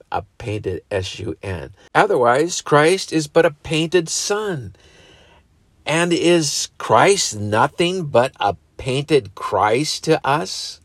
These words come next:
While we receive heat and benefit by the Holy Ghost on account of the virtue of his blood, sometimes the sun shines brighter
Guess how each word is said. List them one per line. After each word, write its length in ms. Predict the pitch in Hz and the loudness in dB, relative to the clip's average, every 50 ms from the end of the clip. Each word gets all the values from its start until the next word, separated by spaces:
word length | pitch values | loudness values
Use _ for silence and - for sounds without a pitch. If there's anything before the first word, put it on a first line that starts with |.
| _ _ | _ _
While 500 | 104 120 123 127 131 127 123 123 120 - | 2 4 6 6 6 6 4 4 2 0
we 240 | 113 107 120 117 117 | 0 2 2 2 2
receive 720 | 107 104 104 95 95 - - - 147 151 160 156 147 123 | 2 0 -2 -2 -2 -4 -2 2 4 4 6 4 4 0
heat 480 | 104 90 - 117 143 156 175 180 - - | -2 -6 -2 0 2 2 2 0 -2 -4
and 500 | 110 113 107 104 101 95 90 82 - - - | -4 -4 -4 -4 -8 -10 -12 -12 -8 2 2
benefit 640 | 110 113 131 147 151 147 - 170 175 170 170 135 120 | 4 4 4 0 -2 -2 0 0 0 0 -2 -4 -2
by 160 | 113 110 104 | 0 0 2
the 140 | 101 98 92 | 2 0 0
Holy 400 | 110 127 135 147 147 139 127 113 | 4 4 4 6 6 6 4 4
Ghost 480 | 95 85 98 101 120 135 147 - - - | 2 2 4 6 6 4 4 2 -4 -4
on 200 | - 120 117 113 | -2 -2 0 0
account 920 | 107 101 95 - - - - - - _ - - 117 120 123 135 139 147 - - | 0 0 -2 -4 -8 -20 -20 -20 -20 _ -8 0 2 4 4 4 2 0 -4 -4
of 160 | 113 101 92 | -6 -4 -4
the 80 | 101 92 | -4 -6
virtue 600 | 87 101 - 110 113 123 143 156 - - 180 - - | -6 -8 -2 2 4 4 4 4 2 0 0 -2 0
of 180 | - 107 110 101 | 0 0 0 0
his 260 | 101 107 101 95 87 | 2 0 0 0 -2
blood, 720 | 82 85 - 98 98 104 104 120 151 196 214 190 - 117 _ _ _ _ _ _ _ _ _ _ _ _ _ | -10 -12 -6 -2 0 0 2 0 0 -2 -4 -6 -10 -20 _ _ _ _ _ _ _ _ _ _ _ _ _
sometimes 640 | - - - 185 226 247 247 214 160 147 147 143 131 | -8 0 2 2 2 2 0 0 2 2 2 0 2
the 160 | 139 135 131 | 4 4 4
sun 400 | 127 - - 180 185 196 180 165 | 4 2 0 2 2 2 0 0
shines 480 | 156 - - 170 165 165 165 147 131 127 | 0 0 0 0 0 0 -2 -2 -4 -6
brighter 580 | 104 110 135 147 175 202 220 196 160 127 113 | -2 2 4 4 6 6 6 6 4 4 4